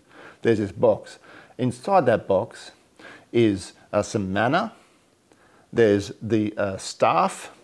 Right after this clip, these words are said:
that Aaron, uh, had with buds coming off of it. And if anyone can guess what the third thing is, I want you to send the notification on Facebook so that I still know that you guys are listening. And on top of this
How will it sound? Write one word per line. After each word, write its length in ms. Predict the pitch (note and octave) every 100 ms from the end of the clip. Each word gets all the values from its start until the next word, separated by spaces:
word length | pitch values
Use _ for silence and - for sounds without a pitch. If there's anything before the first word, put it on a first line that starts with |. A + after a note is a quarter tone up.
| _ -
that 400 | D#3 A2 - - -
Aaron, 460 | G2 C3 C#3 D3 B2 _ _ _ A2
uh, 260 | A#2 A2
had 360 | G2+ D3 - - _ - B2+
with 260 | A#2+ A#2 A#2
buds 320 | C3+ D#3 -
coming 300 | - D3 D3
off 140 | D#3
of 140 | D#3 A#3
it. 120 | F4+ - _ _ _ _ _ _ _ _ _ _
And 240 | A#2+ B2+ B2 -
if 140 | B2+
anyone 340 | E3 E3+ F#3 E3+
can 140 | C3
guess 260 | D#3 D#3 -
what 120 | D3
the 80 | A2
third 320 | - C#3 D3
thing 200 | D3+ D3
is, 260 | G3 G#3+ - - -
I 40 | A2
want 220 | B2 A#2+
you 60 | A#2+
to 200 | A#2 - - - _
send 200 | - B2
the 60 |
notification 680 | A#2 B2 A2+ - A#2 A#2 D3
on 180 | - A2+
Facebook 500 | G#2 A#2+ A#2+ E3+ F3
so 200 | - A2
that 140 | A2 -
I 60 | G#2+
still 220 | - A#2+
know 140 | A2
that 100 | G#2+
you 80 | G2+
guys 180 | A2+ G2+
are 60 | G#2+
listening. 320 | G#2+ D3 G3+ _ - - - - - - - _ - - _ _ - - - -
And 360 | D3+ D3 B2 - -
on 180 | E3 D3+
top 300 | - - A#3+
of 180 | A3+ A#2+
this 340 | B2 A2+ -